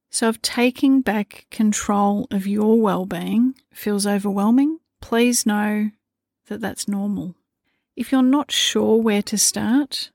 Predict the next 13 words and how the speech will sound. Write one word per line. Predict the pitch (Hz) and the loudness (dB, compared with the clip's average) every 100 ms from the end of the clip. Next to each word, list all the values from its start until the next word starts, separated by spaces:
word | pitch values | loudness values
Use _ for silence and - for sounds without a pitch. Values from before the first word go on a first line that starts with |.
| _ | _
in | 226 214 | 0 0
terms | - 208 208 214 226 | 0 -2 2 2 2
of | 214 | 0
looking | 202 208 226 247 220 | 0 -2 0 0 0
after | 208 208 202 - | 2 0 -2 -4
your | 208 208 208 | -4 -2 -2
well-being | 202 208 208 202 208 220 247 254 _ _ - | -2 -2 -4 -4 0 2 2 0 _ _ -2
more | 202 208 208 226 247 | 0 0 2 4 4
than | 240 214 | 2 0
what | 190 196 | 0 -2
you | 202 | -4
have | - 202 196 | -4 -6 -6
been | 208 208 226 | -6 -2 0